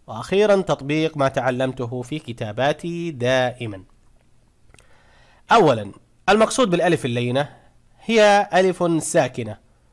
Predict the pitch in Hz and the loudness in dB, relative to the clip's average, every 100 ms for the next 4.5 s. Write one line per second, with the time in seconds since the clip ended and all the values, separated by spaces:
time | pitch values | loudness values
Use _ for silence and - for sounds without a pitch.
0 | _ _ _ _ _ _ - 208 - 147 | _ _ _ _ _ _ -2 -2 0 -4
1 | - - 165 160 160 139 123 120 107 104 | 0 4 4 4 0 0 -2 -2 -4 -12
2 | 101 _ _ _ - 147 143 117 - - | -14 _ _ _ -6 -2 -2 -2 -10 -16
3 | - - _ _ _ _ _ _ _ _ | -20 -20 _ _ _ _ _ _ _ _
4 | _ 143 110 104 98 | _ -2 -2 -6 -20